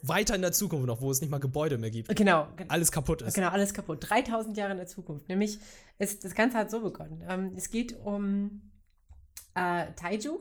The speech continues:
Speaker 2: also den, diesen Doktor Stone, der seit Kindheit an, äh, eine unglaubliche Faszination für Wissenschaft hat. Und, äh,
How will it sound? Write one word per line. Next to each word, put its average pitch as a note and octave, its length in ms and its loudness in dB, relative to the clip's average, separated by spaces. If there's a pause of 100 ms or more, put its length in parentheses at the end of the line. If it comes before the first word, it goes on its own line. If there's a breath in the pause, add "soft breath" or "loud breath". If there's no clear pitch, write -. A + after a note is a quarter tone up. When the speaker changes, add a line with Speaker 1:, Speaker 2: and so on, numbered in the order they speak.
Speaker 2:
also E3 180 -4
den, D#3+ 360 -10
diesen D#3 240 -14
Doktor E3 300 -8
Stone, B3 320 2
der F#3 300 -2 (300 loud breath)
seit F3 300 0
Kindheit C4 540 2
an, F#3+ 460 -2
äh, - 100 -16
eine E3+ 440 -4
unglaubliche G3 460 2
Faszination F3+ 640 -12
für F3 160 -10
Wissenschaft A3 520 -6
hat. F3+ 220 -12 (1040)
Und, F3 280 2
äh, - 40 -10